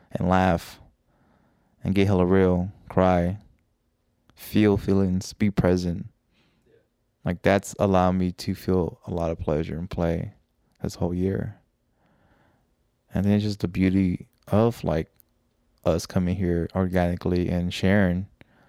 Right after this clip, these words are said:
Speaker 1: what's coming up for us and be real about it and, and just let things flow the way they're supposed to flow.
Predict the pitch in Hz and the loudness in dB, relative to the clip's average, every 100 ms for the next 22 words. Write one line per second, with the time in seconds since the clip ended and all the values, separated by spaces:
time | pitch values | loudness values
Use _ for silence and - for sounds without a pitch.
0 | _ _ _ - 92 - 98 90 92 - | _ _ _ -4 -4 -2 0 2 0 0
1 | 90 90 90 90 87 87 95 90 95 113 | 0 0 -2 -2 -4 0 0 4 4 4
2 | 98 90 87 85 85 95 - - _ _ | 4 2 -2 -2 -4 -6 -14 -20 _ _
3 | _ _ _ _ _ _ _ _ _ _ | _ _ _ _ _ _ _ _ _ _
4 | - 90 87 87 85 - - _ _ _ | -4 -2 0 -2 -4 -8 -12 _ _ _
5 | _ - 95 95 95 95 92 - 92 - | _ -6 -4 -4 -2 2 2 2 0 0
6 | 92 92 95 92 92 92 90 98 - 71 | 2 4 4 4 4 2 2 -2 -6 -6
7 | - - 82 - | -6 -6 -4 -6